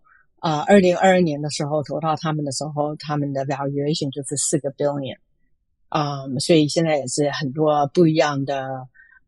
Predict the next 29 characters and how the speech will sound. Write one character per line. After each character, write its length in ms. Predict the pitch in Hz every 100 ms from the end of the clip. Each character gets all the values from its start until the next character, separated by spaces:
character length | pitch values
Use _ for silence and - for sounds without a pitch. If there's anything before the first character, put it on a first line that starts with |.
| _
不 120 | 214
一 40 | 190
样 180 | 170
的 80 | 156
market、 420 | 151 156 151 147 135
不 120 | 160
一 20 |
样 160 | 151 147
的 60 |
solution 560 | 143 - 143 147 - 135
都， 160 | 139 139
都 240 | 143 143
有。 240 | 143 139 - - -
它 160 | 180 180
也 160 | 175
是 140 | - 180
有 100 | 147
spin 420 | - - 165 160
out 160 | 151 147
一 80 |
个 340 | 151 147 139 143
CoinList。 720 | - 196 190 175 - - - - _ _ _ _ _
那 260 | 160 151 147
CoinList 520 | - 202 196 165 135
那 120 | 160 156
时 140 | 151
候 160 | 151 147
就 180 | 160
是 360 | 147 156 147